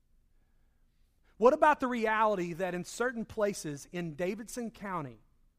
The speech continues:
seventy to eighty percent of people do not attend the local church?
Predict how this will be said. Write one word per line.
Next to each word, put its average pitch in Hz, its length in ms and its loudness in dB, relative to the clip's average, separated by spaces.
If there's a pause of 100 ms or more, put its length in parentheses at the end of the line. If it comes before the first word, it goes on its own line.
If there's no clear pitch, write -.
(1000)
seventy 240 720 -2
to 226 200 -2
eighty 226 300 -2
percent 214 480 -8
of 175 140 -12
people 175 360 -8
do 143 180 -12
not 175 440 -4
attend 185 360 -12
the 165 80 -8
local 165 360 -8
church? - 580 -12